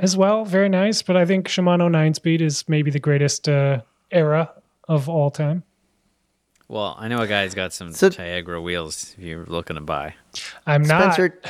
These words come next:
Speaker 1: <laughs>
Speaker 3: one,
Speaker 2: Okay.
Speaker 3: w-, one of my favorite fashion accessories that
Speaker 1: Uh-huh.
Speaker 3: I've ever seen
Speaker 1: Uh-huh.
Speaker 3: that, that you are the owner of, and I'm curious if you still own it.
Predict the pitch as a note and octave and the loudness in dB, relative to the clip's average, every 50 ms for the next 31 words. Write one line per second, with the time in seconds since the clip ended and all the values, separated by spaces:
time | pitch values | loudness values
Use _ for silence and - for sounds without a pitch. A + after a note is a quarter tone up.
0 | - - - - - - - - - C#3+ C#3 D#3+ G#3+ C4 - A#2+ A2+ - - - | -12 -12 -12 -14 -16 -18 -20 -16 -12 -4 0 2 2 2 0 -6 -14 -16 -20 -20
1 | - - - _ _ - C#3+ C#3+ D3 C#3 A#2+ C3+ - - C#3+ D3+ F#3 G3+ G3+ G3 | -20 -20 -20 _ _ -8 -4 -4 -4 -4 -6 -10 -12 -4 0 4 4 4 4 4
2 | F#3 E3 - - - - D#3 D3+ D3+ D3 D3+ C#3+ - - - - - B2 A2+ A2+ | 4 2 2 -2 -2 2 2 4 4 4 2 2 0 -2 -10 -2 2 4 4 4
3 | A#2+ - - B2+ B2 B2+ B2+ C3 B2 - - _ _ - A#2 - - B2+ A#2+ - | 2 2 0 0 0 0 0 -2 -4 -8 -12 _ _ -6 -6 0 2 0 2 2
4 | - B2 B2 B2 B2 A2+ - - - A2 A2 G#2+ G2+ F#2+ - - _ _ _ _ | 0 0 2 2 0 -2 -6 -6 0 2 4 4 4 2 -2 -8 _ _ _ _
5 | _ _ _ _ _ _ _ _ _ _ - A#2+ C#3 D3+ D3 B2+ C3 A2+ G#2 A2 | _ _ _ _ _ _ _ _ _ _ 2 4 4 4 4 4 4 4 2 0
6 | - - A#2 A2 G#2 G2+ F#2+ G2 G2 - - _ - - D#3+ A2 G#2 F#2 - - | -2 -2 -2 -2 0 -2 -2 -4 -6 -10 -14 _ 0 2 4 4 2 0 -2 -10
7 | _ _ _ _ _ _ - A2 G#2+ G#2 A#2 B2+ D3 C#3 C3+ C3 A#2 A#2+ A#2 - | _ _ _ _ _ _ -4 -2 -2 -2 0 2 4 6 6 4 4 2 0 0
8 | - A#2+ C3 C3+ C3+ B2 A2+ G2+ F#2 F2 D2 C#2 D#2 E2 - - - - _ _ | 2 4 4 4 6 4 4 4 2 2 0 -2 -6 -10 -14 -18 -20 -20 _ _
9 | _ _ _ _ _ _ _ _ _ _ _ _ _ _ _ _ G#2 A2+ A#2 A2+ | _ _ _ _ _ _ _ _ _ _ _ _ _ _ _ _ 0 2 2 2
10 | - - D#3+ E3 F3 D#3+ - D#3 B2 C#3 C3 B2 - - - C3+ B2+ A#2+ - - | 2 4 4 4 4 4 2 0 2 2 0 0 0 0 2 4 4 4 4 4
11 | C3 C3 B2+ A2+ G2+ F2 - | 4 4 6 4 4 0 -2